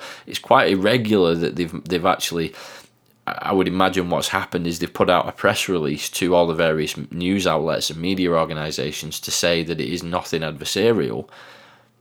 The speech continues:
despite that not seeming to be the case. So there's something going on there. But as I say, we'll come back to that,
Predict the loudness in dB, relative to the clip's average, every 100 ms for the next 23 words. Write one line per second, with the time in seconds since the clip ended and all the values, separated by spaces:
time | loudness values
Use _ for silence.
0 | -12 -6 0 4 4 2 -2 _ -6 0
1 | 0 0 0 0 2 0 2 4 2 0
2 | -2 -2 -4 0 2 2 0 -6 -6 -2
3 | 0 0 0 -2 -2 -2 2 2 2 -2
4 | -2 -4 -6 -10 _ _ _ _ _ -10
5 | -4 2 2 2 2 4 4 0 2 2
6 | 2 0 2 2 2